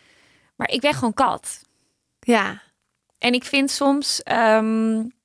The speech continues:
Speaker 1: het komt ook omdat iedereen zich op een gegeven moment business coach is gaan noemen, denk ik. Maar ja, het is, het maakt me niet zoveel uit hoe je me noemt. En mensen die in mijn traject hebben gezeten of erin zitten, die noemen mij, die zeggen dan wel,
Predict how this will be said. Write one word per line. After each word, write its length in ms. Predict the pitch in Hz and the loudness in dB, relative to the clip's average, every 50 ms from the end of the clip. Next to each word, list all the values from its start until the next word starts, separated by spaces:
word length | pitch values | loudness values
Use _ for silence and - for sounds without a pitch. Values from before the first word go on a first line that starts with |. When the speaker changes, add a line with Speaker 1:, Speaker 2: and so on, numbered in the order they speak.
| _ _ _ _ _ _ _ _ _ _ _ - - | _ _ _ _ _ _ _ _ _ _ _ -20 -20
Speaker 1:
het 80 | - - | -16 -6
komt 220 | - 262 262 - | -2 0 0 2
ook 200 | - 214 254 294 277 | 2 2 2 2 2
omdat 240 | 269 247 240 240 - | 2 2 2 0 2
iedereen 360 | 247 220 214 214 220 247 262 | 2 2 2 2 2 2 0
zich 140 | 277 277 - | 0 -2 -2
op 60 | 262 | -2
een 80 | 240 | -4
gegeven 220 | 240 - 269 254 247 | -2 -2 -2 -2 0
moment 160 | 262 240 220 | -2 -2 0
business 260 | - 240 226 240 226 | 0 -2 -2 -4 -4
coach 180 | - 226 226 226 | -2 0 0 0
is 100 | 233 - | -2 -6
gaan 120 | - 214 | -8 -6
noemen, 200 | 202 208 208 208 | -6 -6 -6 -6
denk 180 | 208 214 214 - | -8 -8 -10 -10
ik. 260 | - 269 254 - - _ _ _ _ _ _ _ _ _ _ _ _ _ _ _ _ _ _ _ _ _ _ _ _ _ _ _ _ _ _ _ _ | -14 -16 -18 -20 -20 _ _ _ _ _ _ _ _ _ _ _ _ _ _ _ _ _ _ _ _ _ _ _ _ _ _ _ _ _ _ _ _
Maar 240 | - 226 233 - - | -2 -2 -2 -2 0
ja, 360 | - 277 269 247 220 190 - _ _ _ _ _ _ _ _ _ - | 0 0 2 2 0 -4 -8 _ _ _ _ _ _ _ _ _ -8
het 160 | - 226 - | -6 -4 -2
is, 180 | 269 262 - | -2 -2 0
het 80 | - 247 | 0 0
maakt 200 | 254 262 277 294 | 2 2 2 0
me 60 | 285 285 | -2 -2
niet 100 | 294 269 | -2 -2
zoveel 200 | 269 247 247 - | -4 -6 -4 -4
uit 220 | - 240 247 240 | -2 -2 -2 -2
hoe 80 | 240 226 | -2 -2
je 80 | 220 | -2
me 80 | 214 208 | -2 -2
noemt. 380 | 208 208 202 208 214 - - - _ _ _ | -2 -2 -4 -4 -6 -8 -12 -16 _ _ _
En 280 | _ - 220 220 214 - _ | _ -6 -4 -4 -6 -6 _
mensen 420 | - 233 233 233 247 247 - 247 | -2 0 2 2 0 0 -2 -2
die 280 | 214 233 226 226 220 208 | 0 0 2 0 0 0
in 120 | - 233 | 0 0
mijn 140 | 233 226 226 | 2 0 0
traject 240 | - 233 226 220 - | 0 -2 -2 -2 -2
hebben 160 | - 220 220 | -4 -4 -4
gezeten 500 | - 220 202 220 214 214 214 - 214 208 | -4 -2 0 2 2 2 2 0 0 -2
of 100 | 208 208 | -2 -2
erin 260 | 208 214 208 208 214 208 | -4 -4 -2 -2 0 2
zitten, 280 | 226 233 226 - 220 | 2 2 2 0 -2
die 120 | 202 214 202 | -4 -2 -2
noemen 240 | 208 208 208 208 202 | 0 0 0 0 2
mij, 220 | 208 196 196 202 | 2 0 0 -2
die 100 | 190 202 | -4 -6
zeggen 260 | 196 214 214 - 208 | -6 -6 -4 -4 0
dan 100 | 202 202 | 2 2
wel, 40 | 196 | 2